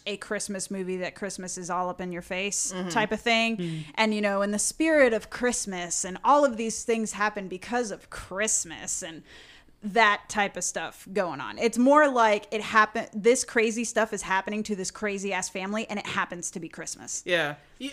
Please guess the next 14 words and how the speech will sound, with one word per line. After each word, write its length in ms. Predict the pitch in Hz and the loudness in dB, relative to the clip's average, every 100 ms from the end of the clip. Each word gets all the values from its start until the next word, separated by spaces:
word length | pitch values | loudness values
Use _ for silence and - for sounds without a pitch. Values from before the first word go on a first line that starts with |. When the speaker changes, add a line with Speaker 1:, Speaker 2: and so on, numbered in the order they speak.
| 269 277 | -6 -2
Speaker 2:
and 100 | 254 | 0
you 140 | 269 | 0
do 60 | 285 | 0
Speaker 1:
Yeah. 60 | |
Speaker 2:
get 80 | 285 | 2
a 60 | 262 | 2
little 180 | 254 226 | 2 2
bit 160 | 220 | 4
of 60 | 214 | 4
that, 180 | 180 170 | 2 2
like, 180 | 160 | 0
that 240 | 165 165 156 | 0 -2 0
negative, 420 | 156 160 165 160 | -2 2 0 0
like, 220 | 156 139 | -2 -4